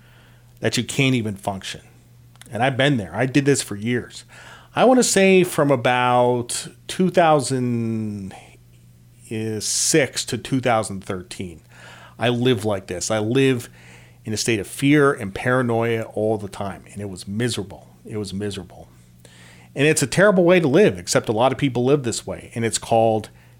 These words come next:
catastrophic thinking. And for me, I've gotten so bad, it's turned into, like, paranoid delusions. And I've seen it happen to other people too. I've seen people kill themselves over things that were in their imagination.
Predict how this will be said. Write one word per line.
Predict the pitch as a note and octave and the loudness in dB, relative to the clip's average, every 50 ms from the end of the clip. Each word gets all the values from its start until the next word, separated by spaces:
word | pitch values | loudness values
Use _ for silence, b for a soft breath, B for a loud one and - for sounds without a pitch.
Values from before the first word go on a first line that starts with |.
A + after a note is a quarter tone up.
| b _ - | b _ -18
catastrophic | - - - A#2 A2+ A2 A2 - - - G#2 G2 F#2+ - F2 E2 | -16 -8 -2 -2 0 0 -2 -4 -4 -4 -6 -6 -6 -8 -12 -16
thinking. | - - F#2+ F2+ F2 - D2+ D2 - - - - - - - - - - - - _ _ _ - _ _ b b b b b b b b b b b b b - | -14 -12 -12 -12 -12 -14 -18 -20 -20 -20 -20 -20 -20 -20 -20 -20 -20 -20 -20 -20 _ _ _ -20 _ _ b b b b b b b b b b b b b 0
And | E3 E3 E3 D3 | 2 2 2 2
for | - D3+ D3 | 2 2 4
me, | D#3 G#3 C4+ C#4 A#3+ F3 C#3+ C#3 - - | 6 6 8 8 6 6 4 0 -2 -4
I've | B2 F3 A3+ C#4+ C#4 A3+ | 0 2 2 2 4 4
gotten | A3+ G3 E3 D3 | 4 4 4 2
so | - - - D3 C3+ | 0 0 2 2 2
bad, | A2+ B2 B2 B2+ B2 B2 B2+ - | 2 2 2 2 2 2 0 0
it's | D3+ C#3 - - | -4 -4 -4 -6
turned | - - - G3+ G3+ G#3 G3+ | -8 -2 2 2 4 6 6
into, | F3+ F3+ - D3+ | 4 4 4 2
like, | D3 C#3 A#2 - | 2 2 0 -4
paranoid | - - - E3+ F#3 F#3+ F#3+ F#3 F3 F3 E3+ D#3+ C3 | -4 0 2 4 4 6 6 6 6 6 6 4 2
delusions. | A#2+ C3 A2 A#2+ D3 G#3 C4 C4 A3 F#3+ C#3 G2+ F2+ - - - - - - - - b b b b b b b b b b b b b b - | 0 -2 2 4 6 6 6 6 6 4 2 0 -2 -6 -10 -10 -10 -10 -10 -14 -18 b b b b b b b b b b b b b b 0
And | D3+ D#3+ | 2 4
I've | E3+ E3+ - | 4 2 2
seen | - - G#3 A3+ A#3 | 2 2 4 4 6
it | G#3+ E3 | 4 4
happen | B2+ E3+ F#3+ G3 F#3+ G3 F3 | 4 2 2 2 2 2 4
to | E3 - | 4 4
other | E3+ E3+ E3+ D#3+ | 6 4 4 4
people | - - F#3+ E3 F3 D3+ | 2 2 0 2 0 0
too. | - - B3+ G3 | 2 2 2 2
I've | - - F#3 G#3 | 2 2 0 0
seen | - - B3+ A#3 G3 | 0 2 2 2 2
people | - - G#3+ G3 - G3+ F#3 E3 D3+ | 2 0 -2 2 2 2 2 2 0
kill | - - - A3+ D4 E4 | -4 0 2 4 4 6
themselves | - D4 A3 D#3+ - - C3+ A#2 A2 A2 A2+ A2 A2+ - - B B B B B B B B | 6 6 4 4 4 2 2 2 2 2 0 -2 -4 -8 -10 B B B B B B B B
over | G#3+ A3 B3 B3 B3 A#3+ | 4 4 6 6 4 4
things | - - - - A3+ A3+ B3 B3 B3 A#3+ G#3 F#3+ - - B B B B B B - | 2 0 0 2 4 6 8 8 8 8 6 4 2 -4 B B B B B B 0
that | G#3 G#3 G3 | 2 4 4
were | G3 G3 G3 | 4 2 2
in | G3 F#3 F3+ F3+ F3 | 4 4 6 6 8
their | E3+ D#3+ D3 | 8 6 6
imagination. | C#3 C3 B2 A#2 A#2 G2+ - G#2+ G2+ F#2+ F2 - - - - | 6 4 4 2 2 0 -2 -4 -4 -6 -8 -10 -12 -12 -14